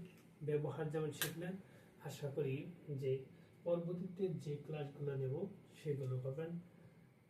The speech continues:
পেজটাকে ফলো করে রাখবেন, সাথে থাকবেন এবং শেয়ার করবেন, কমেন্ট করবেন। কোন কোন বিষয়ে আপনারা ক্লাস চান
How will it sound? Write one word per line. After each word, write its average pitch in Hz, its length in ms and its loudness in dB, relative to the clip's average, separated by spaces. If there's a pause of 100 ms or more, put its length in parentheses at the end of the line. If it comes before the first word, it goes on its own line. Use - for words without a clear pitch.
(400)
পেজটাকে 156 460 -2 (100)
ফলো 156 240 4
করে 156 220 8
রাখবেন, 160 280 2 (160)
সাথে 147 300 2
থাকবেন 185 360 -2 (200)
এবং 147 140 0 (120)
শেয়ার 147 200 4 (100)
করবেন, 143 240 2 (100)
কমেন্ট 135 300 0
করবেন। 147 260 2 (560)
কোন 185 120 0 (100)
কোন 190 120 2 (140)
বিষয়ে 151 320 0 (120)
আপনারা 135 360 -2 (320)
ক্লাস 139 340 2 (340)
চান 135 220 0